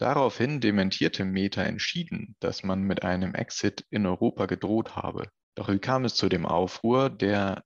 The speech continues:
einem massiven Börsensturz und dem ersten Userrückgang in der Geschichte bei Facebook folgte? Der Reihe nach.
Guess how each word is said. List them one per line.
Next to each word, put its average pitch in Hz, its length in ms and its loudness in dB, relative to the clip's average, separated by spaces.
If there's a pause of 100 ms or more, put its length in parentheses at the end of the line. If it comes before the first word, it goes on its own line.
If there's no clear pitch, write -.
(100)
einem 101 320 -2
massiven - 540 -6
Börsensturz 104 880 -2
und 98 220 -6
dem 98 140 0
ersten 104 340 -2
Userrückgang 101 720 0 (100)
in 101 140 -6
der 95 80 -2
Geschichte - 460 -4
bei 92 180 0
Facebook - 680 -6 (160)
folgte? - 520 -4 (1500)
Der 104 120 2
Reihe 87 300 0
nach. - 340 -12